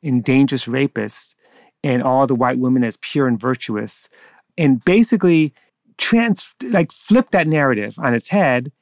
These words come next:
And then, through the Scottsboro Mothers, showed Black women as grieving mothers who might lose their children to the electric chair. I mean,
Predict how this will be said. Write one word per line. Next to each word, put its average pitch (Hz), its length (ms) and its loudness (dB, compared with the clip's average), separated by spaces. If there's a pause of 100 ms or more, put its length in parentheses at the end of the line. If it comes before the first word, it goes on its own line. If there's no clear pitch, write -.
(440)
And 151 260 4
then, 202 560 4 (320)
through 196 280 2
the 180 60 4
Scottsboro 139 580 0
Mothers, 123 760 -2 (380)
showed 180 560 2
Black 185 340 0
women 147 460 0 (320)
as 135 220 -2
grieving 165 680 2
mothers 131 800 -4 (520)
who 185 140 2
might 156 260 0
lose 160 320 0
their 143 120 -2
children 123 680 -2 (320)
to - 140 -8
the 123 140 -4
electric 127 440 -4
chair. 104 320 -12
I - 40 -12
mean, 143 200 -2